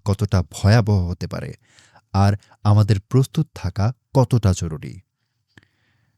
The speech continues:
যদি আজকের ভিডিওটি আপনার ভালো লেগে থাকে, তাহলে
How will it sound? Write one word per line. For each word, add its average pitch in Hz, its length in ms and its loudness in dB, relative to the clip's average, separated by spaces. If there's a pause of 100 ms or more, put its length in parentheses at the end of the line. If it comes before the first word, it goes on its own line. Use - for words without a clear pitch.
(380)
যদি 104 220 4
আজকের 95 400 2
ভিডিওটি 120 480 2 (240)
আপনার 104 360 0
ভালো 120 300 2
লেগে 107 200 2
থাকে, - 320 -4 (380)
তাহলে 98 280 2